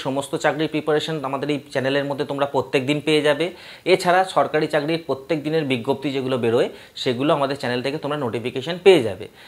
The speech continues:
তাই আমাদের চ্যানেলটা সাবস্ক্রাইব করে পাশে থাকা নোটিফিকেশান বেল আইকনটা প্রেস করে all বটমটায় ক্লিক করে রেখো, যাতে আমাদের এই সর্বপ্রথম নোটিফিকেশানগুলো তোমাদের ফোনে সবার আগে পৌঁছে যায়। আর যারা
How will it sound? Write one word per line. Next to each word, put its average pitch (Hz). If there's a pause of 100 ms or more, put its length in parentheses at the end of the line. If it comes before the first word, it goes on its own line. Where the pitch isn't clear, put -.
(120)
তাই 127
আমাদের 131
চ্যানেলটা 143
সাবস্ক্রাইব 139
করে 160 (100)
পাশে 127
থাকা 139 (100)
নোটিফিকেশান 131 (100)
বেল 120
আইকনটা 135
প্রেস 123
করে 175 (580)
all 160
বটমটায় 143 (260)
ক্লিক 131
করে 104
রেখো, 95 (300)
যাতে 113 (380)
আমাদের 123
এই 147
সর্বপ্রথম 165 (100)
নোটিফিকেশানগুলো 143 (100)
তোমাদের 127
ফোনে 147 (320)
সবার 127
আগে 156 (100)
পৌঁছে 151
যায়। 95 (360)
আর 110 (100)
যারা 135